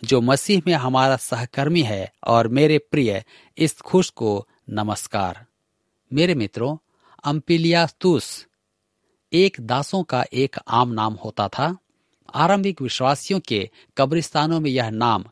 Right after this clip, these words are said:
कब्रों पर पाया जाता है, परंतु सम्मान के साथ वह निश्चय ही पौलुस द्वारा विश्वास में लाया गया था और अति प्रिय भी था।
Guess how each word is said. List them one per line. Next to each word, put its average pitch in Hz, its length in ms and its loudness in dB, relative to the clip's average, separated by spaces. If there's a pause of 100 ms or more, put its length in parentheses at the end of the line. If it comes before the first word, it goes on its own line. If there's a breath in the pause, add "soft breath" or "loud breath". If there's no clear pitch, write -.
(200)
कब्रों 165 320 0
पर 127 180 -4
पाया 110 320 -2
जाता 98 300 -4
है, 95 260 -10 (340)
परंतु 110 480 -2 (220 soft breath)
सम्मान 160 500 -4
के - 140 -6
साथ 104 340 -6 (640 soft breath)
वह 165 120 4
निश्चय 190 480 2
ही 175 140 0
पौलुस 135 440 0
द्वारा 127 240 -2
विश्वास 120 560 -6
में 113 80 -6
लाया 101 380 0
गया 98 220 -2
था 113 220 -4
और 113 460 0 (300 soft breath)
अति 160 280 -4
प्रिय 113 380 -6
भी 101 200 -8
था। - 360 -10